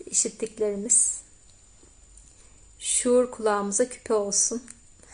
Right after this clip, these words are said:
<laughs> Ve onlarla böyle kırk gün, kırk kere, kırklarla yürümek, derinleşmek, halleşmek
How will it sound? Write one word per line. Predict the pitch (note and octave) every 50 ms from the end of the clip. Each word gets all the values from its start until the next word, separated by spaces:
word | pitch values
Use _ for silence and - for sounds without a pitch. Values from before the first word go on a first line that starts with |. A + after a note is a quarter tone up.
| - - -
<laughs> | G#3 - - - - - - - - - - - - - - - - - - - - - - - - - - - - - - - - -
Ve | A3 -
onlarla | A3 A3 G#3+ A3 A3+ A3+ A3+ A3 G3 G3+ F#3+
böyle | F#3+ G3 G3 F#3+ F#3+ G3+ G#3+ G#3 -
kırk | - B3 A3 G#3+ - - -
gün, | G#3+ G3 G3+ A3 - - - - - - - - - - - - - - - - - - - - - _ - - - - _ - -
kırk | - A#3+ A3+ A3 A3 -
kere, | - G#3 F#3+ G3 G3 G#3 A#3+ B3+ - - - - - _ _ -
kırklarla | - - A3 A3 - A3 A3 G#3+ G#3 G3 F#3+ F#3+ A3+ D4+ F4+ - - - - - - - - - - - - - - - - - - - - - - _ _ -
yürümek, | - A#3 A#3+ A3+ A3+ A3 G#3+ G#3+ A3 A3 - -
derinleşmek, | A3 G#3+ G3+ G#3+ G#3 G3+ G3+ G#3 G3 - - - G#3 A3+ C4 - - - - - - - - - - - -
halleşmek | A3 G#3+ G#3 G#3 G#3 G#3 G3+ G3+ - - A3 A#3+ C#4 D4+ - - - -